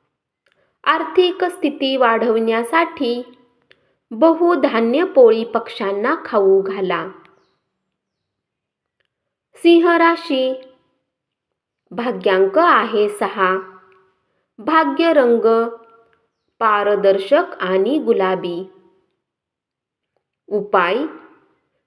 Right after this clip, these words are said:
चांगले आरोग्य राहण्यासाठी उकडलेले चणे गरजू व्यक्तींना दान करा.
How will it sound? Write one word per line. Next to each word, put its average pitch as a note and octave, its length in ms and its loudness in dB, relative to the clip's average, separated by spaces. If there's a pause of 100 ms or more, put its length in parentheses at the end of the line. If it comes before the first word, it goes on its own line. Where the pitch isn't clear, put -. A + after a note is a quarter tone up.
(100)
चांगले E4+ 340 0
आरोग्य B3 720 0
राहण्यासाठी C4 1200 -2 (580)
उकडलेले G#3 880 2
चणे A#3 720 0 (520)
गरजू G#3+ 420 2
व्यक्तींना G3+ 760 0
दान G3 440 -4
करा. F#3+ 360 -8